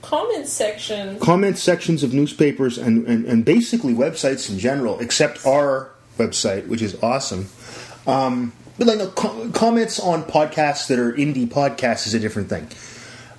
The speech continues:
Speaker 2: Um, comments on someone's indie blog, like comments on my blog, things like that, that's, that's a different thing, 'cause they tend to be people that are just regular people that are reading. But comments on, why do we have comments on news stories? Why?
Speaker 1: I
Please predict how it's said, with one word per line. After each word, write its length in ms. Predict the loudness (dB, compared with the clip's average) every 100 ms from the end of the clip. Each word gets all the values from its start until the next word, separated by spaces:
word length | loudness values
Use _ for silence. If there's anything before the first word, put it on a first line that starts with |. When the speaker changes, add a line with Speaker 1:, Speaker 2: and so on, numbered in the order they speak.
| -4
Speaker 2:
Um, 540 | 0 2 0 0 -2 -6 -6 0
comments 320 | 2 2 0
on 100 | -2
someone's 400 | 0 0 -2 -2
indie 340 | -2 0 0
blog, 420 | 2 2 0 -2 -8 -8
like 160 | -6 -4
comments 300 | 0 0 2
on 120 | 2
my 140 | 2 2
blog, 460 | 2 2 2 -2
things 220 | -4 -2 0
like 140 | 0
that, 180 | -2 0
that's, 200 | -2 0
that's 200 | 0 0
a 40 |
different 280 | -4 -2 -2
thing, 120 | -2
'cause 120 | -2 -2
they 80 |
tend 140 | 0 0
to 60 | 0
be 40 |
people 200 | -2 -2
that 100 | -2
are 60 | -2
just 220 | -4 -2
regular 200 | -2 -2
people 160 | -4 -4
that 60 | 2
are 20 |
reading. 240 | 2 0 -8 -18 -16 -18 -18 -2
But 160 | -2
comments 400 | 2 2 2 2
on, 200 | 0 -2
why 280 | -2 2 2
do 80 | 4
we 60 | 0
have 120 | -4
comments 320 | -6 -4 -2
on 100 | 0
news 220 | 0 0
stories? 420 | -4 -6 -8 -12 -14 -20 -20 -20 -20 -20 -20 -20 -20 -20 -10 0
Why? 180 |
Speaker 1:
I 20 | 2